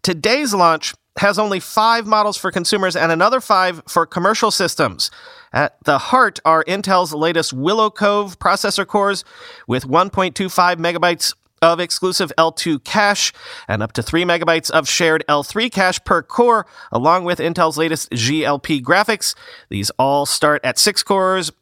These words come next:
and twelve threads and offer up to five gigahertz single-core turbo for the most expensive models.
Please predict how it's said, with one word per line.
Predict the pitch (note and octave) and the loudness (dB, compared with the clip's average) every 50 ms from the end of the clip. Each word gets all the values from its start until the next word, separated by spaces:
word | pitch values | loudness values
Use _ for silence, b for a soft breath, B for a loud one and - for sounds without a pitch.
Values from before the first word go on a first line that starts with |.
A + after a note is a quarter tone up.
| _ - | _ -2
and | C#3+ B2+ A#2+ A2 | -2 -2 -2 -2
twelve | - E3 D3+ - A#2+ - | 0 2 2 2 2 0
threads | - G3+ A3 A3 G#3 G3+ F#3 - | 0 2 4 4 4 2 2 -2
and | C3+ B2 | -2 0
offer | B2+ B2+ - - A#2+ - | 0 0 0 -2 -2 0
up | B2 A#2+ - _ | -2 -4 -4 _
to | - - B2 A#2 A2+ A2 G#2+ B B B B B B B B | -4 -2 -2 -2 -2 -2 -4 B B B B B B B B
five | - - - D3+ E3+ F3 F3+ F3 | -4 0 2 2 2 2 0 -2
gigahertz | D#3+ C#3+ C3+ - F3+ E3+ F3+ E3+ D#3 F#3+ F3+ F3 - - - - - - | -4 -6 -4 -4 -2 0 0 0 2 2 0 0 0 0 0 0 2 2
single-core | - - - F#3+ F#3 F#3 F3+ F3 - F#3+ F#3 F3 | 0 2 0 0 0 0 -2 -2 0 2 2 2
turbo | E3+ - G#3 G#3 G3+ G#3 G#3 G3+ | 2 0 -2 2 2 2 0 0
for | - - F#3+ F#3+ F#3+ | -2 -2 0 0 0
the | F3 F3 F3+ | 0 -2 -2
most | E3+ F3 E3+ F3+ - - - | 0 0 0 0 -2 -4 -4
expensive | D#3 - - - E3 D#3 D3+ - C#3 | -2 -2 0 2 2 0 0 -2 0
models. | C#3 D#3 F3 G3+ G3 F3 C#3 G#2 - - - - | 2 4 4 4 4 2 0 -2 -4 -6 -6 -6